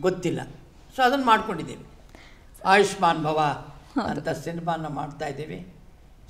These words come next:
Speaker 1: ಶಿವರಾಜ್ ಕುಮಾರ್ ಹಾಕಿ ಸಿನಿಮಾನ ಮಾಡ್ತಾಯಿದ್ದೀವಿ. ಕನ್ನಡಿಗರಿಗೆ ಒಂದು ಮಾತು ಹೇಳೋಕ್ಕೆ ನಾನು ಇಷ್ಟಪಡ್ತೀನಿ. ಸಾವಿರದ ಒಂಬೈನೂರ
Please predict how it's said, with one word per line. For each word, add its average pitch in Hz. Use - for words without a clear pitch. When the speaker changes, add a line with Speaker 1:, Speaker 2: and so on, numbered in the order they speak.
Speaker 1:
ಶಿವರಾಜ್ 160
ಕುಮಾರ್ -
ಹಾಕಿ 135
ಸಿನಿಮಾನ 165
ಮಾಡ್ತಾಯಿದ್ದೀವಿ. 143
ಕನ್ನಡಿಗರಿಗೆ 190
ಒಂದು 170
ಮಾತು 175
ಹೇಳೋಕ್ಕೆ 175
ನಾನು 151
ಇಷ್ಟಪಡ್ತೀನಿ. 135
ಸಾವಿರದ 180
ಒಂಬೈನೂರ 202